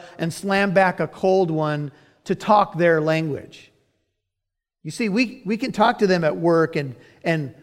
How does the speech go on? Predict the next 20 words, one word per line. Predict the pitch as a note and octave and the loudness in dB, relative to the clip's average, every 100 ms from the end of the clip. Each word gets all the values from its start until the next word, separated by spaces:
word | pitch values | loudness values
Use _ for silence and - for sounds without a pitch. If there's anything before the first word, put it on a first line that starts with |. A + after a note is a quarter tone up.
| - | -4
we | A#3 | -2
can | C4+ | 0
hang | G#3+ A3 A#3 | 2 2 4
out | G#3+ A3+ | 2 2
with | F3+ | 2
them | F3+ F3 | 0 2
in | |
other | E3+ E3 E3 | 2 2 0
contexts, | - F3 E3+ E3 C#3 - - _ _ - | -2 -2 -2 -2 -4 -8 -18 _ _ -2
but | F#3+ G3+ | 2 2
we | F#3+ A3+ | 2 0
have | A#3+ - | 2 2
to | A3 | 0
be | A3+ | 0
cool | - - A#3+ A3+ F#3 | -2 -4 0 4 4
and | D#3 | 2
hip | C3+ G#3+ G3+ F#3+ | 2 4 4 0
and | D#3 | -4
in | E3+ F3+ F#3 F3+ | -4 -4 -2 -2
now. | E3 C#3+ C3 A2+ | -2 -2 -4 -8